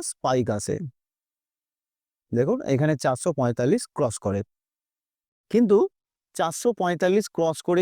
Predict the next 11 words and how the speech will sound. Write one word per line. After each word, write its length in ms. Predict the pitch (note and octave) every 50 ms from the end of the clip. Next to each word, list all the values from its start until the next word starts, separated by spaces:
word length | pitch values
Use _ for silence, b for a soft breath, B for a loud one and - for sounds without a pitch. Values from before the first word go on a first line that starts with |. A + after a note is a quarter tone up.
| F3+ A3
কিন্তু 260 | G3+ F#3 D3+ D#3 E3 A3+ E4+ - _ _ _ _ -
এ 80 | - F#3+ A3+ - _ _ -
ক্লোজ 260 | G3+ G#3+ G#3+ G#3+ F3 C3 C#3
দেয়নি। 340 | C#3+ B2 A#2 G#2+ G2+ G2+ G2 A2 _ _ _ _ _ _ _ -
মানে 220 | B2 B2+ C#3+ F3+ C4 D4+ - _ _ _ - C#3+
এটা 120 | D3+ G3 F#3 F3
মান্থলি 340 | F3 F3 F#3 - A3 F#3+ F3 D3+ -
চার্ট 180 | F3 D3+ C#3 B2 C3+
আমি 120 | C3 C3+ A2+ A#2
দেখছি, 260 | A2+ G#2 - - G#3 B3+ - - -
একটা 200 | - _ - E3